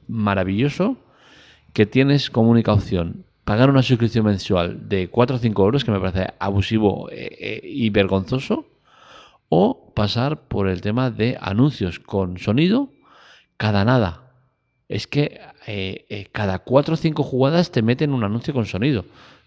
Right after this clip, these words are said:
de cinco o treinta segundos. Me parece abusivo y me parece un reclamo excelente para que la gente haga eso, meter bloqueadores de publicidad y acaba reventando todos los negocios. Y es que el caso de Scrabble Go es grave, ¿eh? Porque detrás de, de, de ellos está Mattel,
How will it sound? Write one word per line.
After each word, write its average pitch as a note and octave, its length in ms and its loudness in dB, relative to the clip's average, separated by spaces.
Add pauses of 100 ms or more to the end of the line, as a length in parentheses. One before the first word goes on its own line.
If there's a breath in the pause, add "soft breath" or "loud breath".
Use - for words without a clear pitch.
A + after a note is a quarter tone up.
de F#2+ 100 -4
cinco D3 560 0
o G#2 180 -2
treinta A#2+ 300 -2
segundos. G2+ 600 -6 (520 soft breath)
Me G2+ 100 0
parece A2 380 0
abusivo C#3 720 0 (460 soft breath)
y A2 100 2
me G#2 120 4
parece C3 840 -4
un C#3 180 0
reclamo A2+ 480 2
excelente C3 540 0
para G#2+ 200 0
que G2 80 -2
la G2 100 0
gente C3 340 -2
haga F#2+ 200 -2
eso, F2+ 200 -6
meter G#2 240 -2
bloqueadores G#2 480 0
de B2+ 60 -4
publicidad A#2+ 480 -2 (380 loud breath)
y G#2 100 -6
acaba A2+ 280 -2
reventando A2 640 -2
todos B2 220 4
los G2+ 100 -6
negocios. F2 580 -6 (600 soft breath)
Y - 100 0
es - 40 -8
que - 100 -4
el F2 60 -6
caso G2 240 -2
de G#2 120 0
Scrabble G2+ 280 -2
Go B2 220 0
es G2+ 80 -2
grave, G#2+ 360 0
¿eh? A2+ 40 -6
Porque G#2 340 -6
detrás G2+ 400 -2
de, G#2+ 240 2
de, G2 360 0
de G2+ 120 0
ellos A#2 240 0
está A2 220 -4
Mattel, A#2 460 0